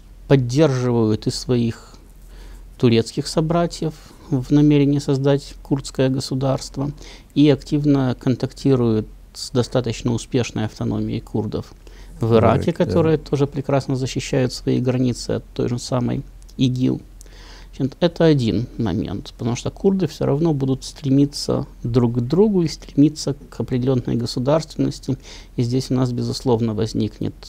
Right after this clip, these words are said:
Speaker 1: большая проблема в ходе любых переговоров по сирийскому урегулированию, если они когда-нибудь начнутся. Просто потому что курдов будут в плане, э, создания государства поддерживать американцы, и нам надо будет тоже какую-то позицию занимать. Либо мы идём навстречу курдам, либо мы начинаем враждовать с курдами.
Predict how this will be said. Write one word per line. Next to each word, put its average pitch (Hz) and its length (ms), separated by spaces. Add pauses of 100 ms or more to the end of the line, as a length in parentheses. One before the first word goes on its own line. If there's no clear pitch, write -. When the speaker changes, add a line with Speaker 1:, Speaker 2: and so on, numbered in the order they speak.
(140)
Speaker 1:
большая 107 460
проблема 107 540
в - 40
ходе 104 240
любых 101 360
переговоров - 540
по - 120
сирийскому 117 540
урегулированию, 143 680 (520)
если 113 180
они 113 100
когда-нибудь 110 540
начнутся. - 600 (340)
Просто 180 220
потому 127 180
что 117 140
курдов 117 320
будут 107 340 (180)
в - 220
плане, 110 380 (640)
э, 110 340
создания 113 480
государства 123 460
поддерживать 110 560
американцы, 117 580
и - 20
нам 117 180
надо 120 180
будет 131 240
тоже 110 200
какую-то - 280
позицию - 520
занимать. 98 500
Либо 110 260
мы 101 240
идём 98 200
навстречу 90 460
курдам, 180 500
либо 117 200
мы 113 140
начинаем 113 460
враждовать 110 460
с - 60
курдами. - 440